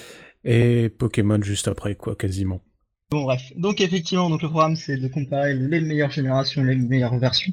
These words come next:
Speaker 2: entre elles. Et surtout, on va faire un top
Speaker 1: Oui.
Speaker 2: progressif. Ça veut dire qu'on va les prendre dans l'ordre de sortie et on va les classer les uns par rapport aux autres en expliquant pourquoi c'est bien ou pas.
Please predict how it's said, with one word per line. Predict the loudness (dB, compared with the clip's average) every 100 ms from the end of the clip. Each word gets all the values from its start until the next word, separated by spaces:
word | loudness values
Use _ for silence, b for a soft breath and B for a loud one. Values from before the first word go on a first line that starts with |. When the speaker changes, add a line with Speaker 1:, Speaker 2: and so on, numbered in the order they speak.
| -4
Speaker 2:
entre | -2 4 4
elles. | 2 B B B B B B
Et | 4 4
surtout, | 0 -4 -4 2
on | 4
va | 4
faire | 4 4
un |
top | 4 2
Speaker 1:
Oui. | 2
Speaker 2:
progressif. | 4 6 4 2 2
Ça | 2
veut | 4
dire | 4
qu'on | 6
va |
les | 4
prendre | 2 0 0
dans | 0 4
l'ordre | 4 2 -2
de | -4
sortie | -6 -6 -10 -10 B B B
et | 8
on | 8
va | 8
les | 2
classer | 0 0 2
les | 0 2
uns | 2
par | 2
rapport | 0 2
aux | 2
autres | 4 4
en |
expliquant | 2 0 0 0
pourquoi | 2 -6 2 2 2 b b b -20
c'est | -2 0
bien | 2
ou | 2
pas. | 0 -2